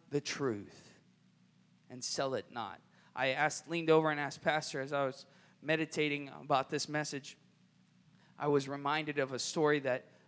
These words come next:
a bishop tells of a, a gentleman that they met while ministering in communist China. His name was Brother Keene. Brother Keene? Brother Keene. And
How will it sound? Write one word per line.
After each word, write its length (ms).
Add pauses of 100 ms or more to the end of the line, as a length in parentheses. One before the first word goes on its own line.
(140)
a 60
bishop 480
tells 420
of 160
a, 220 (320)
a 80
gentleman 540 (480)
that 160
they 100
met 420
while 340 (200)
ministering 640
in 140
communist 580
China. 460 (1040)
His 180
name 220
was 160
Brother 320
Keene. 480 (200)
Brother 200
Keene? 400 (880)
Brother 180
Keene. 440 (960)
And 420